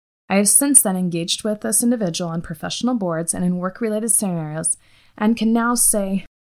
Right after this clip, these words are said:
"I can dance with her," because I now understand how she operates and how I can complement her. I feel like today I keep thinking of nineteen eighties songs, um, but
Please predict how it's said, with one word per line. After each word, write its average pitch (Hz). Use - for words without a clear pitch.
"I 196
can 180
dance 151
with 156
her," -
because 202
I 196
now 208
understand 208
how 208
she 214
operates 196
and 175
how 156
I 156
can 156
complement -
her. -
I 202
feel 254
like 247
today 185
I 175
keep -
thinking 196
of 170
nineteen 175
eighties 175
songs, 180
um, 151
but 165